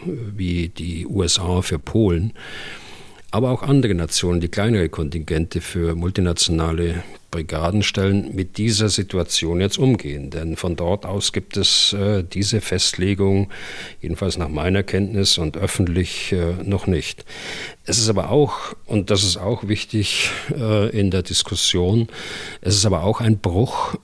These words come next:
äh, mit der nato, äh, Russland, äh, Grundakte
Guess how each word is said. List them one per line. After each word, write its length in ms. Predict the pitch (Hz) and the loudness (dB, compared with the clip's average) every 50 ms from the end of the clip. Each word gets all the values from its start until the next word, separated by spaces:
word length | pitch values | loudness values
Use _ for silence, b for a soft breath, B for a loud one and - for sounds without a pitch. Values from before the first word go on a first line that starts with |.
| - | 0
äh, 220 | 113 110 101 95 - | 2 2 2 2 4
mit 240 | - 98 107 - | 4 2 4 4
der 80 | 101 90 | 4 4
nato, 580 | 87 85 85 92 101 - 110 98 - 120 123 - | 4 4 4 4 2 2 0 -2 0 0 -2 2
äh, 60 | - | 2
Russland, 720 | 117 113 98 101 117 - - 90 85 87 87 - - - 147 | 2 4 4 4 4 4 4 4 4 4 4 2 2 0 2
äh, 160 | - 98 92 | 2 2 2
Grundakte 720 | - - 113 123 113 - - 71 - - - - 64 - | 2 2 2 2 2 2 -2 -6 -8 -8 -8 -8 -8 -8